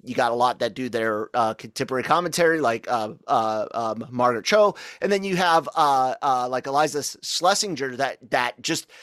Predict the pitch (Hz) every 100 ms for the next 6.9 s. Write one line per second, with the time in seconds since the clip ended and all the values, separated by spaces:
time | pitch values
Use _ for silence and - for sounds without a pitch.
0 | - - - 185 - 151 123 - _ -
1 | 160 - - 165 147 123 - - - -
2 | 139 147 147 - 135 - 165 123 - 117
3 | - 123 120 131 107 139 - 123 - 170
4 | 175 170 165 165 - - 175 160 151 151
5 | 143 - 127 143 139 147 120 104 104 -
6 | 127 117 - - - - 175 175 135